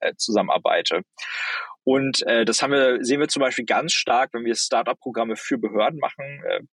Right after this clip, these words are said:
tun wir unter anderem auch für Ministerien, zum Beispiel in den Ländern, äh, das, äh,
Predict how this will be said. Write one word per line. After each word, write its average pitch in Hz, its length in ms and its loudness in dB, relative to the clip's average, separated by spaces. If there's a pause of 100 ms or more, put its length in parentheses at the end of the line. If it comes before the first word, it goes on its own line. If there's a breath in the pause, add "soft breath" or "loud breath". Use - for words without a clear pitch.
(240)
tun 120 100 -4
wir 110 100 2
unter 107 200 0
anderem 113 200 0
auch - 120 0
für - 100 -2
Ministerien, 127 720 2
zum 135 140 -4
Beispiel 117 380 0
in 117 80 -4
den 110 100 0
Ländern, 131 520 2 (680 loud breath)
äh, 92 320 -4
das, - 400 0
äh, 110 160 2